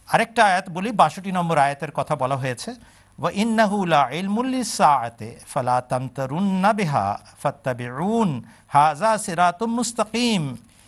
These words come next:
কিন্তু সে নিশ্চয়ই প্রতিশ্রুত মুহূর্তের এক নিদর্শন। অতএব তোমরা এতে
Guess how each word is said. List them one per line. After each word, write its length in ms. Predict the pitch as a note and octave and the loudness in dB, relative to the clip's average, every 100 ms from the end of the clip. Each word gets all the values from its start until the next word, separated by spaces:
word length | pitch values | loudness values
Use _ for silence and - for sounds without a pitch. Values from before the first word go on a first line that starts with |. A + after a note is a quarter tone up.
| _ - | _ -4
কিন্তু 320 | G#3+ G#3 A3 | -2 -2 -4
সে 260 | - A3+ G#3+ | -2 0 2
নিশ্চয়ই 720 | A#3 B3+ - - C4+ C4+ B3 | 2 0 -4 -6 -2 0 0
প্রতিশ্রুত 600 | A#3+ A#3 A3 - A#3+ A3+ | -2 -4 -4 -6 -4 -2
মুহূর্তের 580 | F#3 F3+ B3 G3+ G#3+ G3+ | 0 0 -2 -4 -2 0
এক 180 | G3 | -2
নিদর্শন। 640 | G3 F#3+ A#3+ A#3+ - D3+ F#2+ F#2 - _ _ _ _ _ _ _ _ _ _ _ _ - - - _ _ _ _ B2+ | -2 0 0 -2 -6 -6 -6 -12 -20 _ _ _ _ _ _ _ _ _ _ _ _ -20 -20 -20 _ _ _ _ -4
অতএব 300 | B2+ A#3 A#3 | -2 -2 -2
তোমরা 240 | G#3 A3 G#3+ | 0 2 0
এতে 220 | G3+ | -2